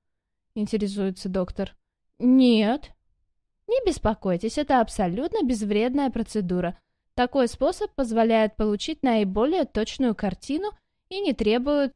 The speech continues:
наполнения мочевого пузыря». «А, ясно». Я слегка смущена. Ну что ж, это медицинская процедура, и они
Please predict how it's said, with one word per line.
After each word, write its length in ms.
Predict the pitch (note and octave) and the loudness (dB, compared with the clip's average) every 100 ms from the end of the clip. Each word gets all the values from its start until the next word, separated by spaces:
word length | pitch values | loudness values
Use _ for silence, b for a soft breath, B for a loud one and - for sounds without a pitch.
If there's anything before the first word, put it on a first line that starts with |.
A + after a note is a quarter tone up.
| - | -6
наполнения 600 | A#3 A3+ A3 G3 G3+ C4+ | -4 2 2 2 0 0
мочевого 540 | B3+ F#3+ - E3+ F3 F#3+ | 0 -2 -4 -4 -4 -4
пузыря». 460 | A3+ B3 C4 C4+ _ - | -4 -2 -2 -4 _ -12
«А, 460 | B2 A3+ A#3 B3 | -6 -2 0 0
ясно». 640 | A3 F#3+ G3 G#3+ - A3+ - - | -2 -2 -4 -6 -8 -10 -12 -8
Я 260 | G#3+ A#3+ E4 | 0 2 2
слегка 340 | F#4 F4 D4+ | 0 0 0
смущена. 720 | D#4+ F4 D#4+ - E4+ A3 G#3+ G#3+ - | 0 -4 -4 -2 2 2 2 -2 -2
Ну 260 | A3+ C4 | 0 2
что 320 | E4 - A#3+ F3 | -2 -2 0 0
ж, 140 | - | -2
это 280 | B3 E4 D#4+ | -2 0 2
медицинская 800 | A3+ F#3+ F#3+ - A#3 A3 - G3 | 0 0 -4 -2 -4 -2 -2 -4
процедура, 880 | - F3+ - F3+ C4 D#4+ D#4 D4+ C4+ | -2 -6 -6 -4 0 2 2 4 2
и 160 | F#3 | 2
они 560 | G3 F3+ F#3+ B3+ D4+ | 0 0 0 0 0